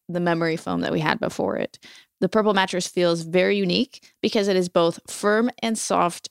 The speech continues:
at the same time. It's got this, like, honeycomb-like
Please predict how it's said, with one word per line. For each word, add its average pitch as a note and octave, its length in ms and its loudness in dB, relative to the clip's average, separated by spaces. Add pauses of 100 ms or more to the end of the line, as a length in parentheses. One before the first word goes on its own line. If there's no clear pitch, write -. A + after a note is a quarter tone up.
at F#3 140 -2
the F3 80 -12
same F3 340 -4
time. - 420 -4 (500)
It's - 160 -6
got F#3 200 -2
this, F#3 240 -4
like, E3 240 -4
honeycomb-like F3 1120 -6